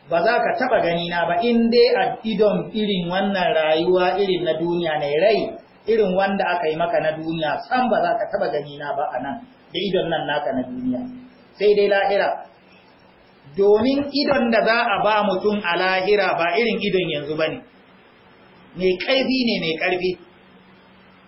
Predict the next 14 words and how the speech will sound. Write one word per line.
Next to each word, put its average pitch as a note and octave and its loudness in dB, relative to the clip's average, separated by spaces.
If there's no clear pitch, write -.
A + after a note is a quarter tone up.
Za B3 2
ka C#4 0
ga B3+ 2
abin A#3+ 0
da B3 2
a G3+ 2
duniya B3+ 0
ba G3+ 2
za G#3+ 2
ka G3+ -2
iya F3+ 2
ganin E3 0
shi C#3 -8
ba. B2 -12